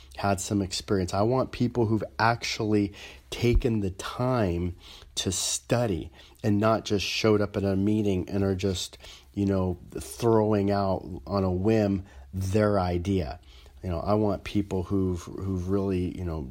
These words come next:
dug in deep. Now, that's not what we're talking about. In fact,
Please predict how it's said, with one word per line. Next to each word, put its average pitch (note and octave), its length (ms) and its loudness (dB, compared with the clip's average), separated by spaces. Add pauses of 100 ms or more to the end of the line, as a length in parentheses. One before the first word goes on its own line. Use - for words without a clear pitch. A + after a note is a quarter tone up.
(140)
dug G2 260 2
in F2 200 0
deep. F#2 260 0
Now, G2 300 0 (880)
that's G#2 260 0
not G#2 160 2
what A#2 140 0
we're A#2 100 2
talking C3 440 -2
about. F2+ 260 -2
In E2 80 -2
fact, E3+ 600 -2